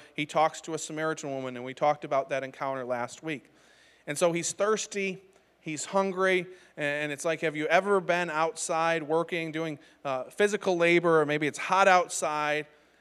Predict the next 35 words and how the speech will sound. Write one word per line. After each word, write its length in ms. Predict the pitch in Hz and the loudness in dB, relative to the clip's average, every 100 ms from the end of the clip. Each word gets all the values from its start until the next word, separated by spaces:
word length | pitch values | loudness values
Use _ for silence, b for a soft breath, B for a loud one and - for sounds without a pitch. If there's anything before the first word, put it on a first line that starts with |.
| b | b
and 460 | - 143 143 143 143 | -8 -4 -2 -4 0
then 160 | 151 165 | 0 0
it 80 | |
comes 240 | 143 175 165 | -4 -6 -4
to 80 | 151 | -8
dinner 280 | 156 165 | -6 -4
time, 380 | 156 160 151 151 | -4 -4 -2 -2
and 140 | 143 139 | -6 -8
you're 100 | 156 | -8
just 240 | 156 - | -8 -10
ravenous? 840 | 123 127 135 127 107 - - - - | -8 -4 -4 -6 -12 -14 -14 -14 -12
Like, 220 | 120 127 _ | -12 -12 _
last 380 | 165 156 165 - | 2 4 4 0
week, 260 | 170 165 160 | -2 -2 0
I 200 | 139 131 B B | -2 -2 B B
put 120 | 185 | 2
up 140 | 151 - | 2 0
Christmas 400 | 185 170 151 151 | -4 -2 -10 0
lights, 300 | 139 135 - | 0 0 -4
and 100 | 139 | -4
it 60 | |
took, 240 | 175 160 - B B B | -2 -2 -4 B B B
uh, 280 | 135 127 120 | 0 0 -2
s-, 300 | 123 - - - - | -6 -6 -6 -14 6
quite 180 | 208 208 | 8 8
a, 180 | 170 | 6
quite 200 | 160 233 | 2 4
a 60 | 208 | 4
while 340 | 175 185 190 | 4 4 4
to 80 | 165 | 2
do 160 | 160 180 | -2 -2
so. 180 | 185 170 | 2 2
I 40 | |
had 100 | 160 | 0
to 100 | 151 | -2